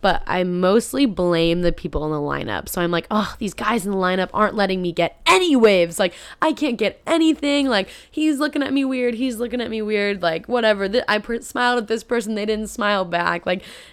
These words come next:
I blame literally everyone except myself, because honestly, in the surfing world, especially as a girl, you have to be ten times more aggressive and just show this confidence and be like,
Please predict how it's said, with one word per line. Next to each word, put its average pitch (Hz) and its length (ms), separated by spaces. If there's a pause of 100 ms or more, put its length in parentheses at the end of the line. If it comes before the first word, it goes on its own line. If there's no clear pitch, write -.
(200)
I 190 300
blame 185 760
literally 196 360
everyone 196 400
except 185 320
myself, - 540
because 202 320 (100)
honestly, 262 400
in 269 60
the 262 80
surfing 240 320
world, 208 260
especially 240 880
as 254 200
a 269 60
girl, 180 380 (280)
you 226 100
have 226 140
to 302 100
be 285 180
ten 190 320
times 226 280
more 214 220
aggressive 180 600
and 185 180
just 185 280
show 175 320
this 214 180
confidence 202 540
and 196 80
be 196 80
like, 180 140